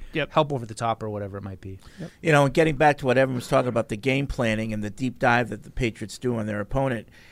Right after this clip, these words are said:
Speaker 3: it even, like, it gets down to, like, Bill standing up in front of the room and saying, "Okay, so-and-so's offense coordinator is this guy. He started at this college. They ran this. They, you know,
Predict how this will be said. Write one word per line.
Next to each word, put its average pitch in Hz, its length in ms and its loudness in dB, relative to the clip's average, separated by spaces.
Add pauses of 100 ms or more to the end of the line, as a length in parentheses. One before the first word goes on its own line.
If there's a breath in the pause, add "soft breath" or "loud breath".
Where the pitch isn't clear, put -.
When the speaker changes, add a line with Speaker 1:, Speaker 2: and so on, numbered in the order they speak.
Speaker 3:
it 151 140 4
even, 185 280 4 (200)
like, 127 220 4 (160)
it 143 240 -10
gets - 200 -2
down 147 260 4
to, 147 100 -2
like, 110 180 0
Bill 147 220 4
standing 156 360 0
up 143 120 -4
in 123 80 -6
front 131 240 -2
of 120 40 -2
the 123 80 0
room 120 280 -2
and 110 80 -6
saying, 113 260 -4
"Okay, 117 400 2 (500 soft breath)
so-and-so's 151 840 8 (100)
offense 127 380 0
coordinator 123 460 2
is 98 60 -10
this 120 140 -6
guy. 104 280 -2
He 110 140 -8
started 147 500 6
at 139 160 6
this 143 160 -4
college. 117 560 2
They 131 140 2
ran 143 340 2
this. 123 340 2
They, 131 340 0
you 139 100 -2
know, 123 160 2